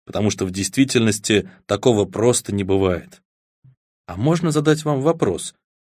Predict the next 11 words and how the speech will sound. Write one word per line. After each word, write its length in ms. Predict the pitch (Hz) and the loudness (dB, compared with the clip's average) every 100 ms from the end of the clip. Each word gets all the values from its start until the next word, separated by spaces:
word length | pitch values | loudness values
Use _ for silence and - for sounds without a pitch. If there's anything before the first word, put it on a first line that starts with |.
| _ | _
Сколько 480 | - - - 147 156 | -18 -8 0 0 2
вам 240 | 160 180 202 | 0 0 2
лет? 400 | 156 85 - _ _ | 2 0 -6 _ _
Судя 280 | - 101 95 | -8 -8 -4
по 120 | 107 | -6
всему, 500 | - 107 117 143 123 - _ _ | -4 0 6 6 4 -2 _ _
обе 220 | 117 120 | -2 0
сестры 380 | - 110 - 135 | -2 -4 2 2
гораздо 380 | 113 123 117 117 | 4 2 2 -4
старше 420 | - 120 117 160 | -2 -2 0 0
вас". 400 | 151 92 - | 2 0 -4